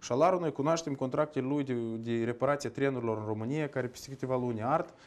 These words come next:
și s-au cheltuit milioane de euro. Dacă asta e fața unionismului, atunci mulțumim. Noi cu așa, uh, cu așa fenomene nu vrem să avem, uh, de-a face. Dacă asta e, e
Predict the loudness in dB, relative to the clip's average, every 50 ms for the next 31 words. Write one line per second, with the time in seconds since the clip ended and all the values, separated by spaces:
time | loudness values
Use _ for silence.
0 | -20 -12 -4 -4 -4 0 0 -2 0 -2 -4 -2 -2 -2 0 0 0 -2 -2 -2
1 | -2 -2 -2 -2 -2 -4 0 2 2 2 2 -2 -4 0 -2 0 0 -2 -4 -4
2 | -2 0 0 0 0 -2 -4 -2 0 0 0 0 0 -2 -2 -2 -4 -4 -4 -4
3 | -6 -10 -16 -20 -20 -20 -12 -6 -6 -2 0 0 0 0 -2 -4 -4 -4 -2 -2
4 | -2 0 0 0 0 0 0 0 2 2 2 2 0 0 0 0 0 2 2 2
5 | 4 2 2 -2 -6 -8 -4 -2 -2 -2 -2 -2 -4 -4 -4 -4 -2 -2 0 0
6 | 0 -2 -2 -2 -2 0 0 0 0 0 0 0 0 0 0 -2 -2 -4 -4 -4
7 | -2 -2 -2 -2 -2 -4 -6 -6 -6 -8 -8 -10 -10 -6 0 2 2 2 2 0
8 | -2 -2 -4 -10 -20 -20 -20 -20 -10 -4 -2 0 2 4 4 4 4 4 2 2
9 | 2 4 4 2 2 2 2 0 -6 -12 -20 -18 -8 -4 -2 0 0 2 2 2
10 | 2